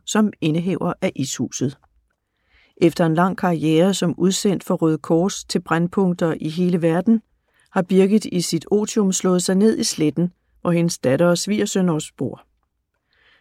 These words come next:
Pensionisttilværelsen efter et langt, travlt arbejdsliv blev dog for kedeligt for Birgit, og så kastede hun sig ud i at drive ishus på havnen, da det blev en mulighed. Vi har bygget lidt om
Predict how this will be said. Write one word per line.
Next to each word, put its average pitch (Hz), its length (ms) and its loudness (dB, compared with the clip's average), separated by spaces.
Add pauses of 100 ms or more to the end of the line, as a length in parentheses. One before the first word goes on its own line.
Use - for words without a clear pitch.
Pensionisttilværelsen 196 1300 2
efter 226 260 2
et 202 140 -2
langt, 185 320 -4
travlt 190 460 -6
arbejdsliv 170 640 -4
blev 202 260 -2
dog 190 200 -2
for - 80 -6
kedeligt 226 480 2
for 202 100 -4
Birgit, 185 460 -2 (600)
og 202 100 -2
så 233 100 4
kastede 190 520 0
hun 165 160 0
sig - 180 -4
ud 208 140 -4
i 175 200 -2
at 156 120 -2
drive 147 240 -2
ishus 208 420 -2
på 175 120 -4
havnen, 190 480 -2 (300)
da 202 60 4
det 170 400 -2
blev 202 140 2
en 196 80 2
mulighed. 147 500 -2 (920)
Vi 185 100 2
har 202 100 8
bygget 202 340 2
lidt 233 240 4
om 165 160 -2